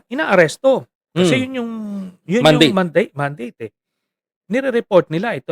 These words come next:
Speaker 1: yung mga arrested. Ayaw niya. Gusto nila, ano,
Speaker 2: Patay.
Speaker 1: ah, body count. Oo, patay.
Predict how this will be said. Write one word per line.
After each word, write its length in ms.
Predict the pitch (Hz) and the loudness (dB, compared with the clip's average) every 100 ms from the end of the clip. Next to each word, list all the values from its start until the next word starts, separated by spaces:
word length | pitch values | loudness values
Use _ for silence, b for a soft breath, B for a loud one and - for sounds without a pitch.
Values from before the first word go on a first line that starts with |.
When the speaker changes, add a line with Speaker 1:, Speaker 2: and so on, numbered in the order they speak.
| 131 | -10
Speaker 1:
yung 160 | 123 | -12
mga 240 | 117 110 131 | -14 -6 -4
arrested. 400 | 170 - 135 - _ _ | -4 -6 -12 -14 _ _
Ayaw 320 | 151 180 196 | 0 2 2
niya. 240 | 196 226 156 _ _ _ _ - | 0 -4 -8 _ _ _ _ -10
Gusto 400 | 165 - 190 180 | -8 -4 -4 -2
nila, 320 | 185 180 180 _ _ _ _ _ | 0 -2 -4 _ _ _ _ _
ano, 320 | 127 135 190 - _ _ _ | -8 -6 -8 -12 _ _ _
Speaker 2:
Patay. 320 | 127 165 160 | -2 2 2
Speaker 1:
ah, 80 | 113 | 0
body 320 | 120 127 135 | -4 -4 -6
count. 280 | 143 196 175 | -10 -10 -10
Oo, 400 | 117 120 202 160 - _ _ | -8 -8 -10 -16 -20 _ _
patay. 440 | - 110 151 208 | -20 -10 -6 -6